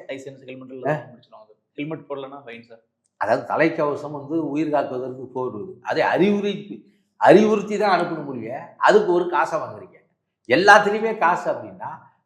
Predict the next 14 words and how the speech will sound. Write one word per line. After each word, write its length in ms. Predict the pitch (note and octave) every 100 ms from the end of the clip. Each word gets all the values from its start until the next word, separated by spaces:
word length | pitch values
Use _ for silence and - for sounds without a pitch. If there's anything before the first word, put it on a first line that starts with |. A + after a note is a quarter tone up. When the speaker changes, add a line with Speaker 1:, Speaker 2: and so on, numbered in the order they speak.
| -
Speaker 2:
நாங்க 240 | C3+ D3+ D3
வந்து 200 | E3 F3 C3+ E3+ G#2+ F2+ - _ G#2+
எல்லாத்துக்குமே 460 | D#3 F#3+ G3 G#3 G3+
வரி 100 | E3
கட்டுறோம். 300 | D#3+ C#3+ C3
நீங்க 160 | B2 A#2+ C#3
பாத்தீங்கன்னா, 360 | D#3+ D#3+ F#3+ F#3+ - _ _ -
சு-, 340 | A2 G#2+ G2+ -
குடிக்கிற 300 | C#3+ D#3+ C#3+ -
தண்ணியிலிருந்து 480 | C3 D3 C#3 D3 D#3+ D3 B2+
குடிக்கிற 280 | C3+ D3 C3+ -
தேநீர் 320 | C#3+ D3 C#3
வரைக்கும் 280 | C3+ C#3+ D#3+
நம்ம 140 | C#3